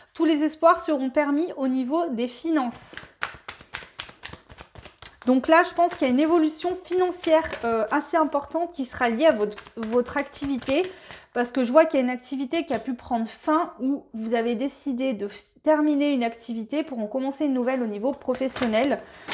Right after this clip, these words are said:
Donc après, bon, ça dépendra des personnes qui me regardent. Euh, d'autres, ça peut être que finalement, ben, vous mettez fin à une croyance, mais vous restez dans le même travail, mais vous mettez fin à une croyance au niveau financier ou, euh, professionnel.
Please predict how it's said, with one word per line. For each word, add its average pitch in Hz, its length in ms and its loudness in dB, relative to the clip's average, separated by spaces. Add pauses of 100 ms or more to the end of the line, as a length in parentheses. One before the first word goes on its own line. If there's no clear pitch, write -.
(220)
Donc 220 200 0
après, 269 340 4
bon, 226 180 0
ça 220 120 0
dépendra 240 480 2
des 233 120 2
personnes 247 400 0
qui 240 100 -6
me 220 80 -2
regardent. 226 500 2 (640)
Euh, 208 340 2
d'autres, 269 320 4
ça 208 120 6
peut 240 180 4
être 269 300 4
que 254 360 4
finalement, 254 680 2
ben, 196 580 6 (340)
vous 226 180 -4
mettez 240 300 0
fin 302 240 -2
à 285 40 0
une 254 100 -2
croyance, 262 600 -2
mais 240 120 0
vous 226 100 -2
restez 240 300 0
dans 254 100 2
le 226 60 0
même 214 140 0
travail, 240 380 4
mais 185 140 0
vous 202 220 -10
mettez 233 260 -6
fin 277 200 -4
à 262 40 -2
une 233 60 -4
croyance 240 580 -4
au 226 60 -4
niveau 214 260 -4
financier 226 560 -2 (220)
ou, 240 240 2
euh, 180 80 4
professionnel. 226 840 2